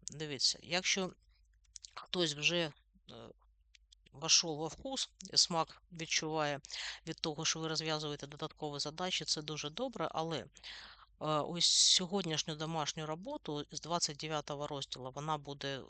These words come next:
ось тут дві задачі, вони йдуть із цього розділу, і наступні дві будуть з цього ж розділу. Мабуть, я раджу все ж таки хоча б їх передивитися, якщо ви будете щось інше розв'язувати,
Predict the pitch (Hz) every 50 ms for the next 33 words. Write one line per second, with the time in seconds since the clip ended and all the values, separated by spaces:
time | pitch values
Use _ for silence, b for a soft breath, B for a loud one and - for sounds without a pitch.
0 | - - 151 151 - - - 262 214 214 208 233 208 208 214 190 190 196 190 190
1 | - - 180 165 165 165 165 165 160 160 156 - 156 160 - - - - _ _
2 | _ _ - - _ _ _ _ _ _ - - - 175 - - - 175 151 165
3 | 160 160 156 147 - 151 147 151 151 151 160 151 - - 160 - - 147 139 131
4 | 147 139 131 131 - - 127 - - - 156 127 151 139 - - 196 214 202 -
5 | 156 139 120 - B B B B B B B B B - 151 190 220 214 208 202
6 | - - 180 185 185 185 180 175 156 156 175 180 180 170 165 160 156 - - -
7 | - - - - - 175 165 - - 160 - - 156 - - 156 - - - 190
8 | 180 175 - - - 160 - - - 160 147 151 143 - 143 135 120 - - -
9 | - - 123 131 143 139 - - 143 147 143 139 147 147 139 131 - - - -
10 | 143 139 - - - 143 - - - 123 127 135 139 165 175 190 254 247 233 196
11 | 156 139 - 139 131